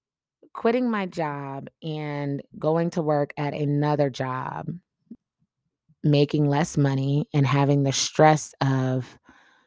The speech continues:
trying to fit in, in this culture in retail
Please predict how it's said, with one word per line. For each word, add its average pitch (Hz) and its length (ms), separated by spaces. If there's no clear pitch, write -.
trying 151 460
to 147 260
fit 147 340
in, 156 260
in 143 80
this 139 180
culture 131 680
in 127 180
retail 127 640